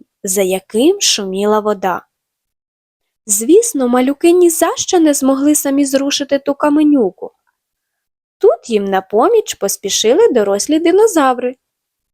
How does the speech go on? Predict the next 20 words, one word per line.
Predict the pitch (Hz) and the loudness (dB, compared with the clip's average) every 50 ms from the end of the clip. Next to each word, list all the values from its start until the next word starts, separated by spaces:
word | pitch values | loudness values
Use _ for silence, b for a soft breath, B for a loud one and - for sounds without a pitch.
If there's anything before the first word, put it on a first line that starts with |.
| _ _ | _ _
яким | 214 202 214 208 202 - - 208 202 196 196 | -2 0 0 0 -2 -4 -6 -6 -6 -6 -6
теж | - - 190 277 381 427 - | -4 -2 0 0 0 0 -2
була | 330 247 226 220 220 214 214 | 0 0 2 2 2 0 -2
небайдужою | 208 196 190 185 185 175 180 185 190 190 190 220 294 311 - 311 302 294 294 302 | -4 -6 -8 -6 -4 -4 -4 -4 -6 -4 -2 0 0 0 2 0 0 2 0 0
доля | 240 190 190 202 202 202 202 208 - - | 0 0 0 2 2 2 2 0 -2 -2
озера. | - 196 196 190 - - - - - - _ _ _ _ _ _ _ _ _ _ _ _ _ _ _ _ _ _ _ _ _ _ _ _ | -2 0 0 0 0 -4 -6 -8 -12 -16 _ _ _ _ _ _ _ _ _ _ _ _ _ _ _ _ _ _ _ _ _ _ _ _
Спільними | - - - - 262 254 247 247 240 240 233 233 233 233 | -6 -6 -4 -2 -2 0 0 2 2 2 2 2 2 2
зусиллями | 220 233 247 - - - 440 554 587 392 240 202 185 - - _ _ _ _ _ _ _ | 2 0 0 0 2 2 2 4 4 2 -2 -2 -10 -16 -18 _ _ _ _ _ _ _
вони | 202 208 208 202 214 269 427 523 | -2 -2 -2 0 2 4 4 4
змогли | - 294 254 220 220 214 214 226 262 349 | 4 2 0 0 0 2 2 2 2 2
зсунути | - - - - - 359 339 302 262 233 233 220 | 0 -2 -2 0 2 2 4 4 2 2 0 -2
камінь, | 202 - - 190 185 185 185 180 180 175 - _ _ | -4 -2 -2 -2 -2 -2 -6 -8 -10 -14 -16 _ _
і | 214 208 190 | 0 0 2
досить | 190 214 208 208 208 - 196 190 - | 2 2 2 2 0 -2 -4 -6 -6
скоро | - - - _ 233 269 359 427 427 415 392 403 b b b b b b b _ | -8 -8 -4 _ 2 2 4 4 4 2 0 0 b b b b b b b _
озеро | 247 311 466 508 - - 427 415 415 415 | 2 2 2 2 2 0 0 0 0 -2
повернулось | 415 - 240 208 196 208 202 190 196 196 208 233 262 262 254 262 - - - | -2 -2 -2 -2 0 -2 -2 -2 -4 0 2 2 4 4 2 0 0 -6 -10
в | - | -10
свої | - - - 190 190 185 190 202 | -10 -8 -2 -2 -2 2 2 0
береги. | 190 202 202 202 202 196 190 190 185 175 - | 0 0 0 0 0 -2 -2 -4 -4 -4 -6